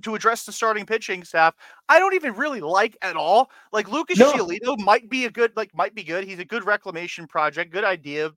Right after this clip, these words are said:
Speaker 1: I like, I see the vision behind it. But nineteen million a year to a guy who had a four nine E R A each of the last two seasons, this team is a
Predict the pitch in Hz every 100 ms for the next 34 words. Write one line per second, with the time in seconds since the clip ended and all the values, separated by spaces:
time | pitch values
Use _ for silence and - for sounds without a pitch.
0 | _ _ 143 156 214 175 165 240 220 151
1 | 127 175 202 226 220 220 233 226 240 254
2 | _ _ - 247 277 359 349 339 247 294
3 | 294 247 233 285 226 190 _ _ _ -
4 | 339 262 330 330 285 202 - - 359 349
5 | 349 262 285 294 285 262 269 226 233 220
6 | 202 - 254 247 214 190 202 214 - 208
7 | 180 214 196 165 147 226 - 285 269 185
8 | 165 156